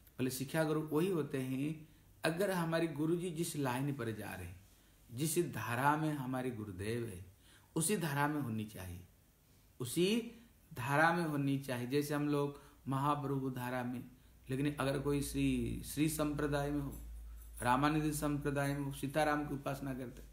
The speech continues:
कहते वो हमारे शिक्षा गुरु नहीं बन सकते हैं, क्योंकि हम जिस चीज को प्राप्त करना चाह रहे हैं, हैं, महाप्रभु धारा में राधा कृष्ण की सेवा उसी धारा में होनी चाहिए, उसी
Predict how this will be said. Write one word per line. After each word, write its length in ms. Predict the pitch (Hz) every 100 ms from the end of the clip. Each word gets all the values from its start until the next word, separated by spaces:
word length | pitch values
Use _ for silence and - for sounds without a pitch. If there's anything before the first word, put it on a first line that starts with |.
| - - -
कहते 160 | 120 123
वो 60 | 127
हमारे 300 | 127 127 120
शिक्षा 320 | 117 - 117
गुरु 180 | 117 117
नहीं 260 | 110 113
बन 180 | 107 127
सकते 440 | - 110 - -
हैं, 440 | 104 110 110 123 -
क्योंकि 520 | 156 165 147 120 - - - -
हम 280 | 135 143 113
जिस 280 | 185 190 190
चीज 260 | - 170 147
को 140 | 156
प्राप्त 520 | 151 139 127 - 131
करना 300 | 131 127 127
चाह 300 | 120 113 98
रहे 120 | 104 95
हैं, 260 | 92 - - - 110
हैं, 400 | 160 220 - - - -
महाप्रभु 600 | 120 135 147 147 139 131
धारा 300 | 131 127 127
में 160 | 135 143
राधा 320 | 131 113 143
कृष्ण 400 | 147 139 143 135
की 100 | 127
सेवा 420 | 117 120 113 110 - - - 165
उसी 320 | 156 208 202
धारा 560 | 139 - 120 143 175
में 120 | 175 156
होनी 240 | 117 104
चाहिए, 440 | - 104 87 - - - - - - _ -
उसी 580 | 117 - 165 220 226